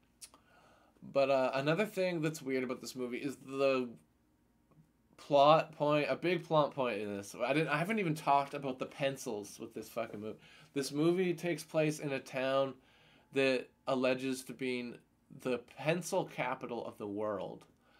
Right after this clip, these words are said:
uh, because there's a pencil factory and a pencil museum, and Jennifer Garner works at the pencil <laughs> museum, and Joel Edgerton works at the pencil factory,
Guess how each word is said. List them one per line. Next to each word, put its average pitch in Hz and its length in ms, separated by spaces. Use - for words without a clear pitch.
uh, 117 240
because 131 320
there's 131 160
a 123 60
pencil 156 360
factory 123 920
and 104 480
a 127 100
pencil 147 420
museum, 139 800
and 120 340
Jennifer 135 460
Garner 131 480
works 131 300
at 120 80
the 117 80
pencil 127 360
<laughs> - 0
museum, 139 880
and 107 580
Joel 131 380
Edgerton 131 420
works 127 300
at 127 60
the 120 80
pencil 120 440
factory, 110 600